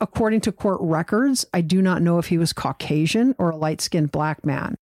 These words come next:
but police were not expecting him to be chosen. But Mister Ali was taken to the police garage, and he actually picked out the car he saw that night at the A T M.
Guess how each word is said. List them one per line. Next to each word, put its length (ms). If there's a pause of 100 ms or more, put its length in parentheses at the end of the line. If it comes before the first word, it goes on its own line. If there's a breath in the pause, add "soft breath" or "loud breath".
(400)
but 180
police 480
were 160
not 420
expecting 520
him 360 (120)
to 80
be 120
chosen. 580 (460)
But 140
Mister 340
Ali 280
was 160
taken 320
to 100
the 80
police 300
garage, 540 (200)
and 140
he 180
actually 480
picked 420
out 200
the 80
car 540
he 120
saw 300
that 180
night 340
at 200
the 180
A 140
T 260
M. 340